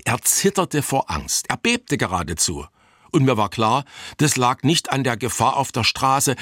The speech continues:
er hatte wirklich Angst vor der Zukunft. Ich finde es unbenommen klasse, wenn sich die jungen Leute heute für politische Fragen interessieren. Die Spaßgesellschaft der neunziger Jahre ist endgültig Geschichte. Gut so.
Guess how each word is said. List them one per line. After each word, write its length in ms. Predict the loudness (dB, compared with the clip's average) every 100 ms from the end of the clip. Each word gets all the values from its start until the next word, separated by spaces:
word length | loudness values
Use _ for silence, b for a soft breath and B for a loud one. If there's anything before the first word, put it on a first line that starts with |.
| B
er 100 | 0
hatte 240 | 2 2 2
wirklich 400 | 2 2 -2 -2
Angst 380 | -2 0 -2 -2
vor 100 | 0
der 140 | 0 0
Zukunft. 640 | -2 -2 -6 -8 -14 -20 _ _ _ _ _ B B B B B B B B -2
Ich 200 | 0 2
finde 360 | 4 4 4 4
es 200 | 2 2
unbenommen 760 | 4 4 6 4 2 0 -2
klasse, 480 | 0 2 2 2 4
wenn 160 | 2
sich 240 | 4 2 2
die 140 | 4
jungen 200 | 4 4
Leute 440 | 2 2 2 0 0
heute 240 | 0 0
für 120 | 0
politische 480 | 0 0 0 0 0
Fragen 320 | 0 0 -2
interessieren. 600 | -4 -4 -2 -2 -4 -6 -14 _ -2
Die 80 |
Spaßgesellschaft 1000 | 0 2 0 0 0 2 2 2 0 0
der 80 | 0
neunziger 460 | 2 2 0 0 2
Jahre 320 | 2 2 -2
ist 200 | -4 0
endgültig 540 | 0 2 0 0 -2
Geschichte. 460 | 0 0 -2 -4 0
Gut 240 | 2 2
so. 160 | 0